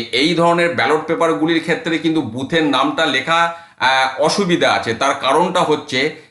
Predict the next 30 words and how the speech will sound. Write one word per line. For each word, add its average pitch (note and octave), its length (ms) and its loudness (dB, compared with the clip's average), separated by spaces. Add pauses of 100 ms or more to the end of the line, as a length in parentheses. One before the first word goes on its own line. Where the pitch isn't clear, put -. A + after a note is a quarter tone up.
(100)
যে B2 120 -4
সমস্তগুলো F3+ 960 -2
যে F3+ 280 -2
একই C#3 360 -2
বুথের D#3 440 -2
আসবে D#3+ 600 -2
এমনটা D#3 380 0
কিন্তু E3+ 260 -2
নাও D3 280 2
হতে A#2 240 -2
পারে। E2 220 -6 (320)
তো B2+ 80 -8
সেই D3 300 0
জায়গায় E3+ 360 2
বুথ, C3 460 -4
বুথ C3+ 600 -2
পরিপ্রেক্ষিতে F#3 640 -2
কাজটা D3+ 400 -2
করতে E3+ 380 -2
গেলে, F3+ 300 0 (280)
আহ, C#3+ 240 0 (140)
কিভাবে F3 320 0
কাজটা D3 340 -2
করতে E3 300 -2
হবে E3+ 180 -2
এটাও C#3 200 2
একটু F3+ 220 0
আপনারা D3+ 280 2
জেনে C3+ 260 0
নেবেন। F#3 300 0